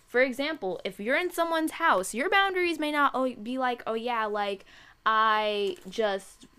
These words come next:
don't follow rules. Like, I cannot, you know, just follow rules. It's just me. I'm not a rule follower. I'm a rule breaker." Okay, cool. But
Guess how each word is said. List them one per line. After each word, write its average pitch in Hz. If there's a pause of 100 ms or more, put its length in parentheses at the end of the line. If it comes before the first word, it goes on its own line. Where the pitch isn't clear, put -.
don't 196 (160)
follow 190
rules. 190
Like, 180
I 185
cannot, 180 (480)
you 208
know, 175 (140)
just 190
follow 180
rules. 196
It's 185
just 185
me. 220
I'm 180
not 180
a -
rule 226
follower. 180
I'm 180
a 180
rule 185
breaker." - (320)
Okay, 330
cool. 226 (300)
But 285